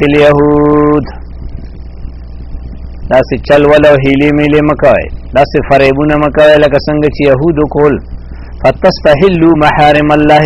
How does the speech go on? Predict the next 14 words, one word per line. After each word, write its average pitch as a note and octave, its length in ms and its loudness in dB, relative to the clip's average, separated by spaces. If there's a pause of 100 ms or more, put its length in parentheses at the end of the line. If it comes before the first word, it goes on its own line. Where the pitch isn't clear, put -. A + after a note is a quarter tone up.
بأدنى D3 380 2
الحیل.» D3 380 2 (1500)
چې B2+ 80 -4 (100)
کوم G3+ 200 2
څیزونه D#3+ 280 2 (100)
حرام C#3 280 2 (100)
دي، E2 80 -12 (720)
هغه D3 220 2
د - 20 4 (100)
ځان D#3+ 140 2 (100)
دپاره C3+ 340 4
به A#2+ 140 2
حلال B2+ 320 2
وګرځوئ A#2+ 480 0